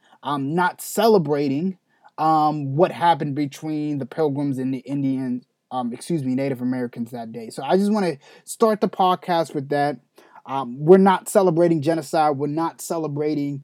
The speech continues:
the stillment or the robbery of land from people who lived here before us. We're not celebrating that. I am simply, what we took, we took the opportunity, as I like to say, that day,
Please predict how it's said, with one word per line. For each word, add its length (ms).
the 240
stillment 760
or 500
the 300
robbery 640
of 180
land 400
from 140
people 320
who 80
lived 320
here 100
before 540
us. 220
We're 120
not 260
celebrating 640
that. 340
I 160
am 160
simply, 640
what 300
we 120
took, 360
we 120
took 300
the 160
opportunity, 960
as 120
I 80
like 240
to 60
say, 280
that 500
day, 380